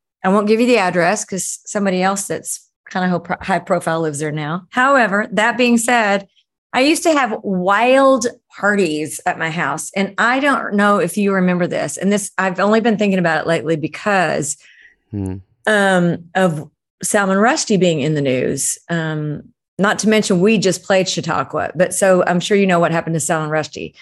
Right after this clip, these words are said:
Speaker 1: So Minnie Driver and I decided, this is years ago. I'm trying to
Speaker 2: Hmm.
Speaker 1: think of what year it would have been.
Speaker 2: Salman's usually my plus one at parties. Continue.
Speaker 1: He is. He's, he is.
Speaker 2: <laughs>
Speaker 1: It's, he is fascinating. Anyway, we said, "Let's have a New Year's Eve party together, and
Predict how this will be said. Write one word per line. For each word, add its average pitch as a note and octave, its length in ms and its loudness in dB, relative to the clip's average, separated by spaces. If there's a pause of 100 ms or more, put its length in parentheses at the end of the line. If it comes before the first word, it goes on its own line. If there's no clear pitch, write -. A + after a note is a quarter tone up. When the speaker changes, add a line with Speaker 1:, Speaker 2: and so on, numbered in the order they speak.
(240)
Speaker 1:
So A3 320 0
Minnie A#3 440 4
Driver G#3+ 480 2
and E3 160 0
I D#3 160 -2
decided, D3 680 -4
this F3+ 200 0
is D#3+ 180 -2
years E3+ 640 2
ago. - 500 -4 (100)
I'm D#3 80 -6
trying F3 180 0
to - 20 0
Speaker 2:
Hmm. F3 60 0
Speaker 1:
think F3 120 0
of C#3+ 120 -4
what D3 260 -2
year D3+ 180 -2
it - 60 -8
would C#3+ 100 -4
have C#3+ 120 -6
been. C#3 500 -6 (140)
Speaker 2:
Salman's D#3 500 2
usually B2 260 4
my G2 160 2
plus - 420 -2
one F2 220 -2
at D#2 140 -6
parties. D#2 400 -4
Continue. D#4 320 2
Speaker 1:
He C4 240 4
is. C4 420 2
He's, B3 240 0 (120)
he G#3 240 -2
is. A3 440 -2
Speaker 2:
<laughs> - 40 -20 (300)
Speaker 1:
It's, A3+ 260 0
he B3 180 2
is D4 140 -2
fascinating. G3+ 600 -2 (360)
Anyway, C#4 340 4
we C4+ 300 4
said, C#4+ 180 2
"Let's C#4 300 2
have F4 160 2
a - 20 0
New D4+ 140 4
Year's B3 280 4
Eve G#3 240 2
party F#3 280 2
together, E3+ 560 2
and F#3+ 180 2